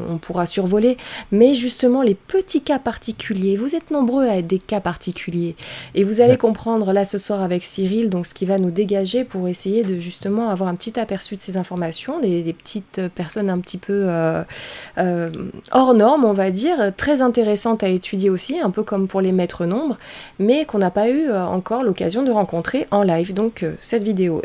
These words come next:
Speaker 1: est aussi faite pour vous et pour les autres, genre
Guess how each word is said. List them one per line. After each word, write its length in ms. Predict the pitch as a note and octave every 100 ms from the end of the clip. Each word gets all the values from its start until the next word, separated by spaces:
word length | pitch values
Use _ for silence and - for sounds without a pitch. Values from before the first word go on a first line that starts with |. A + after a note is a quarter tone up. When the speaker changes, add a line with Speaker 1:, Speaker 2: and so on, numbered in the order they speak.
| -
Speaker 1:
est 160 | C4+
aussi 220 | B3 -
faite 180 | A3 F#3+
pour 160 | - E3+
vous 180 | G3+ E4
et 80 |
pour 220 | A#3 C#4 D#4
les 240 | G3 F#3
autres, 220 | C#4 - - - - -
genre 180 | F#3